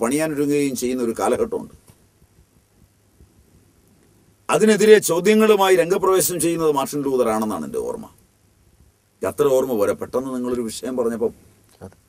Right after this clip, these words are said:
Speaker 1: ഞാൻ പറയുന്നതിൽ പരിമിതികൾ ഉണ്ടാവാം.
Speaker 2: ആ, മനസ്സിലായി.
Speaker 1: അത് വിനയപൂർവ്വം
Speaker 2: മനസ്സിലായി സ്വാമിജി.
Speaker 1: പറയട്ടെ. ഒരു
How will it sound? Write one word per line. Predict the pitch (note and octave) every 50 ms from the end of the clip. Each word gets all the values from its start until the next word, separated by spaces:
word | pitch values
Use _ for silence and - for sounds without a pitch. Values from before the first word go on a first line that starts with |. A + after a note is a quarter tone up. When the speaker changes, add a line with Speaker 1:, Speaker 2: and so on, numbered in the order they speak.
| _ -
Speaker 1:
ഞാൻ | G#2+ A2 A2
പറയുന്നതിൽ | A2+ B2 C3+ C#3 C3+ B2+ A#2 G#2 -
പരിമിതികൾ | G#2 A2+ A#2+ B2+ B2 B2+ A2+ G2+ F#2 F2
ഉണ്ടാവാം. | G2 G2+ F#2+ F2 - - - _ _ _ _ - - -
Speaker 2:
ആ, | - -
മനസ്സിലായി. | F#2+ F#2 F#2+ - - G#2
Speaker 1:
അത് | G#2 G2
വിനയപൂർവ്വം | A2 B2 C3+ C3 B2 B2+ B2 B2 A#2 A2 G#2 - _ _ _ _ _ _ _ _ _ _ _ _ _ _ _ _ _ -
Speaker 2:
മനസ്സിലായി | F#2+ E2+ - - F#2 E2+ -
സ്വാമിജി. | - F#2 F2+ F2 - - _ _ _ _ _ _ _ _ _ _ _ _ _ _ -
Speaker 1:
പറയട്ടെ. | - G#2 G#2+ G2+ - - - - _ _ _ _ _ _ - - _ _ _ _ _ _ _ _ _ _ _ _ _ -
ഒരു | D2+ E2 F2